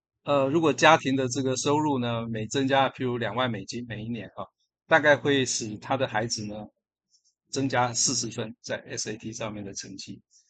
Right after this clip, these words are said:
所以，呃，家庭背景其实是直接决定了，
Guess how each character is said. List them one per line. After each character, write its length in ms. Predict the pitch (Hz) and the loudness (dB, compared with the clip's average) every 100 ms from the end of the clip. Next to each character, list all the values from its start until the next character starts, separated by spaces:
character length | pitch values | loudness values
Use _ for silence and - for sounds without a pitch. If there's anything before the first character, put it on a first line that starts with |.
| _ _ | _ _
所 160 | - 185 | 2 4
以， 160 | 165 | 4
呃， 280 | - 135 127 123 | 2 0 0 4
家 240 | 185 185 | 6 6
庭 280 | 160 143 151 | 4 -2 -2
背 220 | 180 165 | 0 0
景 340 | 123 113 101 - _ | -2 -8 -10 -18 _
其 180 | - 160 | -8 -6
实 240 | - 147 | -4 -6
是 300 | - 151 135 | -6 -6 -6
直 220 | - 123 | -6 -8
接 240 | 120 143 135 | -4 -4 -4
决 240 | 123 113 | -4 -6
定 200 | 131 123 | -6 -6
了， 320 | 113 107 110 | -6 -6 -8